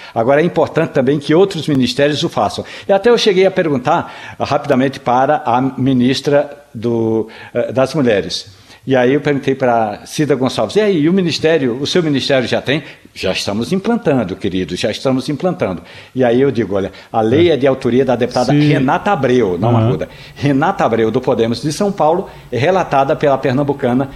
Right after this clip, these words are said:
Speaker 1: Isa Arruda, do M D B."
Speaker 2: Rapaz, se no Ministério das Mulheres não tinha, imagina no Palácio do Planalto, né?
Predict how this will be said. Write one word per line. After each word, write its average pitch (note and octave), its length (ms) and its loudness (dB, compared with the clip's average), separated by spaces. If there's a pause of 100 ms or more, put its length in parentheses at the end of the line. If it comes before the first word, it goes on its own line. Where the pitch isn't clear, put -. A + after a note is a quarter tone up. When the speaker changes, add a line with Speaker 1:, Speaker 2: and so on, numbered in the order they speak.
(200)
Speaker 1:
Isa E3+ 320 2
Arruda, A#2+ 480 0 (100)
do C#3+ 160 2
M G#2 160 0
D C3+ 100 2
B." G2 280 0
Speaker 2:
Rapaz, D3 260 -2
se - 100 -6
no D#3+ 120 2
Ministério D#3 400 0
das D#3 160 0
Mulheres B2 420 2
não A#2+ 180 2
tinha, D3 360 -2
imagina B2+ 420 -2
no D3+ 60 -4
Palácio D3 320 -4
do B2 60 -6
Planalto, G2+ 460 -4
né? A#2+ 120 -4